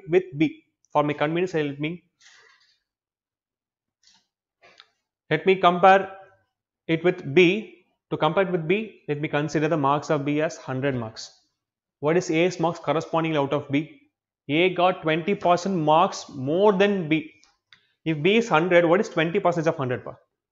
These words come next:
Twenty. Twenty more than hundred is nothing but how much?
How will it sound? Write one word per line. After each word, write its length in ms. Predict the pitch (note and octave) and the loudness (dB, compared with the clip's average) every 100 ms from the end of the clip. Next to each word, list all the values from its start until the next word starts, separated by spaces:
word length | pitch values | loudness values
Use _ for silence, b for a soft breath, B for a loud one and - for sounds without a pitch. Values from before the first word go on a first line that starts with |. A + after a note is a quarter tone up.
| _ _ | _ _
Twenty. 380 | B2+ C#3 E3 E3 _ _ _ _ _ - | -4 -4 -6 -12 _ _ _ _ _ -2
Twenty 300 | E3 G3 A3 | 0 2 2
more 120 | G#3 | 4
than 80 | G#3 | 4
hundred 200 | F#3 G3 | 4 2
is 60 | F#3+ | 2
nothing 140 | F3+ | 0
but 100 | F#3 | 2
how 100 | F3 | 2
much? 200 | G3 F#3+ | 0 -2